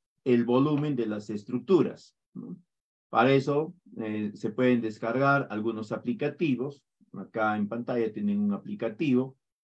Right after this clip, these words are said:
eh, que es para calcular área y volumen, ¿no? Simplemente se ponen las, algunas dimensiones de, referente a,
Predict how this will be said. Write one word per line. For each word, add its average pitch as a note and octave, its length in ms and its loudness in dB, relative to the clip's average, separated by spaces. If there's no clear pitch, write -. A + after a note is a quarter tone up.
eh, F#2+ 240 -6
que G#2+ 120 -4
es G#2 100 -4
para F#2+ 300 -4
calcular G#2+ 520 -4
área G#2+ 340 2
y G#2 120 -2
volumen, B2 600 0
¿no? A2+ 180 -12
Simplemente G#2 580 -2
se G2+ 160 -8
ponen G2+ 440 -2
las, F#2 240 -10
algunas G2+ 400 -4
dimensiones G#2 920 -2
de, - 480 -14
referente G2 600 -6
a, F2+ 380 -8